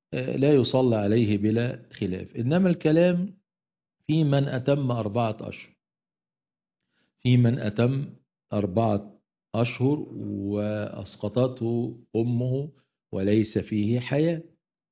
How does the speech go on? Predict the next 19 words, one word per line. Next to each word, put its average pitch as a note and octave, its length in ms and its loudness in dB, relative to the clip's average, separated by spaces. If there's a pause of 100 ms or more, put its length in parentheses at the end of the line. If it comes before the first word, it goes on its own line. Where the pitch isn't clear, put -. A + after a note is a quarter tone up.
الشهر G2+ 320 -6
الخامس، A2 560 -2
السادس، G#2 680 -4
السابع G2+ 520 -6
ليس G#2+ 300 -2
فيه A2+ 440 -4 (680)
حياة، A2 380 0
إنما A2 260 0
ولد C3 300 4
ميتا، F#2+ 600 -4 (160)
ولد A2 480 -2 (460)
ميتا، G#2 600 0 (380)
فهل C#3 280 4
يصلى C#3 440 4
عليه A2+ 540 0
أم A2 120 -2
لا G2+ 120 0
يصلى F#2+ 480 -4
عليه؟ F#2 340 -14